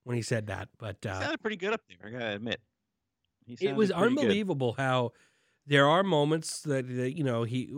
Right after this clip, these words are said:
Speaker 1: actually, you know what? There are no moments that he's ever shined. I ca-, I can't think of any. And then he does it right here. He kinda nails it, uh, right, uh, with this, uh, terrible rocket launch. I mean,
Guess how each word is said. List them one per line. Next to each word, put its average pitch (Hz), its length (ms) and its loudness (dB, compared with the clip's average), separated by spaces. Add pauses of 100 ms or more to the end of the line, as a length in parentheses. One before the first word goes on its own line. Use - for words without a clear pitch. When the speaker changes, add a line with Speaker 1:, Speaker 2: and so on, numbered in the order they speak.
Speaker 1:
actually, 180 300 4
you 156 60 4
know 170 100 6
what? 175 120 2
There 165 160 2
are 185 200 6
no 160 160 4
moments 113 380 2
that 117 100 0
he's 120 200 -4
ever 135 220 2
shined. 139 440 -2 (140)
I 123 120 -4
ca-, 131 160 -8
I 123 80 -2
can't 131 320 -4
think 143 160 -2
of 117 100 -4
any. 98 280 -6 (540)
And 131 140 4
then 131 100 6
he 135 120 4
does 127 200 4
it 131 60 0
right 127 200 2
here. 131 160 2
He 117 100 0
kinda 113 280 -2
nails 117 360 0
it, 101 160 -6 (120)
uh, 104 260 -6
right, 107 200 -6 (160)
uh, 104 240 -6
with 101 180 -10
this, - 320 -6
uh, 107 260 -4 (760)
terrible 135 380 4
rocket 139 320 6
launch. 131 220 6
I 131 60 2
mean, 139 240 2